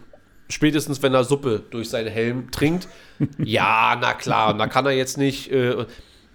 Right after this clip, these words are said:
Speaker 1: und dann ist halt schon bei Leuten vorbei und das ist, glaub ich, so jemand. Ähm, ich halte Mando für eine sehr, sehr, sehr gel-, vielleicht nicht die beste Serie aller Zeiten, aber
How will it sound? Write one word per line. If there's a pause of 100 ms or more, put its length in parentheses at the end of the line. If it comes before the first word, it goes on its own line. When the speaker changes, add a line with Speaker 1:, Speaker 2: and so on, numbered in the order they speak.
Speaker 1:
und
dann
ist
halt
schon
bei
Leuten
vorbei
und
das
ist,
glaub
ich,
so
jemand. (480)
Ähm, (440)
ich
halte
Mando
für
eine
sehr,
sehr,
sehr
gel-, (100)
vielleicht
nicht
die
beste
Serie
aller
Zeiten, (580)
aber